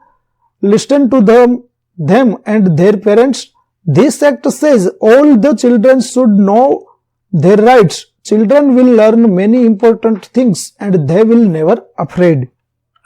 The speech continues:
ત્યાર પછી એક scan the Q R code, listen the poem carefully and answer the following question. ક્યુ આર કોડ સ્કેન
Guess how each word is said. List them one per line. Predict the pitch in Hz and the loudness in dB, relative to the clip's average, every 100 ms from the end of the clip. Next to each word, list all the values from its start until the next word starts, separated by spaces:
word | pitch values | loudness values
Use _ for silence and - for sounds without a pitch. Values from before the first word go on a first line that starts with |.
| _ _ _ _ _ _ _ _ _ _ _ _ _ _ - | _ _ _ _ _ _ _ _ _ _ _ _ _ _ -2
ત્યાર | 240 254 | 0 2
પછી | 269 - 262 | 0 0 0
એક | 233 - _ _ - | 0 -2 _ _ -18
scan | - 240 247 | -4 0 0
the | 214 226 | 0 -2
Q | 226 226 | 0 2
R | 226 220 | 0 0
code, | 247 196 - - 185 | 0 0 -2 -6 -4
listen | 196 - 220 196 | -4 -2 -2 -2
the | 208 - | -4 -4
poem | 214 220 196 | -4 -4 -2
carefully | 220 233 247 254 247 | -2 -2 -2 -2 -2
and | 208 | -2
answer | 175 185 - 190 175 | -4 -4 -6 -6 -6
the | 214 | -6
following | 185 165 175 240 - | -4 -2 -2 -6 -6
question. | 226 214 - 156 123 117 _ _ _ _ _ | -4 -4 -8 -10 -10 -18 _ _ _ _ _
ક્યુ | - 202 | -4 -2
આર | 196 - | -2 -2
કોડ | 190 - | -6 -4
સ્કેન | 202 | -4